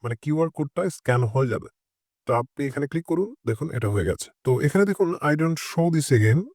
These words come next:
এটাতে ক্লিক করুন। আপনি এটা দেখতে যাচ্ছেন না, start face scan। এবার আমাদেরকে ফেসটাকে স্ক্যান করতে হবে।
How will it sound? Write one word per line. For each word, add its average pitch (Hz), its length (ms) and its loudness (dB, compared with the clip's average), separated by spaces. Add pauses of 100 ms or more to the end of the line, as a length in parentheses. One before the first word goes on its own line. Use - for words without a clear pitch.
(140)
এটাতে 127 200 0
ক্লিক 143 160 -2
করুন। 165 300 -2 (100)
আপনি 131 240 -2
এটা 120 200 2
দেখতে 127 260 -4
যাচ্ছেন 147 300 -4
না, 175 80 -2
start - 480 -2 (200)
face 123 200 0
scan। 165 320 -6 (420)
এবার 190 240 6
আমাদেরকে 196 440 0
ফেসটাকে 156 520 -6
স্ক্যান 101 320 -8
করতে - 240 -12
হবে। 98 200 -8